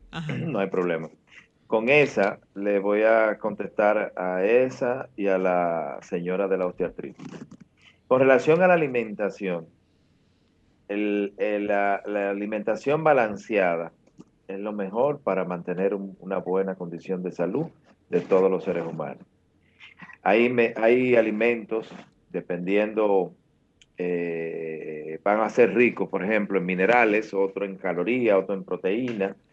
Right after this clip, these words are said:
Speaker 2: vitaminas. Por eso debemos tener un balance correcto de la comida. Cuando hacemos comida solamente basada en, en vegetales, vamos a tener disminución de, de, de proteínas animales y eso no es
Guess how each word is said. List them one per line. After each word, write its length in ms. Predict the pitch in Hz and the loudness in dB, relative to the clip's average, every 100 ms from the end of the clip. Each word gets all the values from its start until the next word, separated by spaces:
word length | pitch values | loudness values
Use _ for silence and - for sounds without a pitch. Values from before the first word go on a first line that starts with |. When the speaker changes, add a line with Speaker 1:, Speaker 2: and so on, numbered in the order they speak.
| _ _ | _ _
Speaker 2:
vitaminas. 640 | - 90 95 127 117 101 101 | -6 -2 -2 0 -2 -4 -6
Por 200 | - 98 | -4 -2
eso 200 | 104 120 | -2 -4
debemos 420 | - 101 110 107 | -2 -2 -2 -6
tener 260 | 110 101 104 | -4 -2 -2
un 220 | 107 101 | -4 -8
balance 540 | 92 90 98 113 110 117 | -4 0 0 0 -4 -4
correcto 560 | 95 87 101 104 107 | -4 0 0 0 0
de 80 | 95 | 0
la 100 | 90 | -2
comida. 420 | - 82 80 73 - _ _ - _ - | -6 -10 -10 -12 -16 _ _ -20 _ -4
Cuando 260 | 95 95 | 0 2
hacemos 340 | 95 120 131 127 | 4 4 4 2
comida 400 | 123 120 117 104 | 2 2 0 -2
solamente 520 | 113 113 113 110 110 | -4 -2 -2 -2 0
basada 420 | 95 92 104 107 | 0 2 0 2
en, 360 | 107 98 90 90 104 104 - _ _ _ _ | 0 -6 -8 -10 -14 -14 -20 _ _ _ _
en 360 | 95 90 87 85 | -2 -2 -4 -2
vegetales, 640 | 98 104 120 110 113 131 | -2 4 6 6 4 0
vamos 260 | 95 95 98 | -6 -6 -6
a 60 | |
tener 440 | 104 98 98 98 - - | -2 0 0 -2 -4 -10
disminución 640 | 90 92 85 - 101 101 | -10 -8 -10 -8 -4 -4
de, 140 | 98 92 _ 87 | -4 -8 _ -6
de, 200 | 85 80 | -6 -6
de 160 | 87 | -10
proteínas 520 | - - 87 92 98 | -8 -8 -6 -6 -4
animales 480 | 110 107 95 90 92 _ _ _ - | -4 -4 -2 -2 -6 _ _ _ -4
y 100 | 92 | -2
eso 220 | 92 104 | 0 -4
no 280 | 92 87 92 | -2 -2 0
es 260 | 87 - | -2 -8